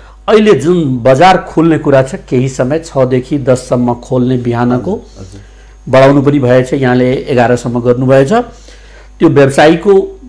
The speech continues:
Speaker 1: हितलाई पनि हेरेर र उपभोक्ताको हितलाई पनि हेरेर तपाईँले गर्नुभएछ।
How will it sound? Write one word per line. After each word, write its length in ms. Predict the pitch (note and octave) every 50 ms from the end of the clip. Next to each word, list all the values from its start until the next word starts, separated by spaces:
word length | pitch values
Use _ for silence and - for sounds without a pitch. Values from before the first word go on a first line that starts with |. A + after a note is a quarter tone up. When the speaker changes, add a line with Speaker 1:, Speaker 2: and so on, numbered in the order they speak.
| - -
Speaker 1:
हितलाई 320 | D3+ E3+ E3 F#3+ F3 F3 E3
पनि 320 | E3 F#3 F3 F#3 F3 F3
हेरेर 400 | C#3+ C#3 E3 E3+ F3+ F#3+ A3 A#3+ - - - - - - - - - -
र 360 | B2+ A#2+ A#2+ B2 A#2+ A#2+ A#2 C3
उपभोक्ताको 580 | D#3+ D3 C3+ B2 D3+ D#3+ - - E3 C#3+ C3+ D3
हितलाई 320 | C3 B2 B2+ - C#3 A#2
पनि 220 | G#2+ B2+ B2 B2+ B2
हेरेर 260 | A2 A#2 A#2+ B2 C#3
तपाईँले 340 | F3+ - D#3 D#3+ C3+ A#2 A#2+
गर्नुभएछ। 560 | A#2 B2 A2 A2 A#2 G#2 G#2 G#2 G#2 G#2 -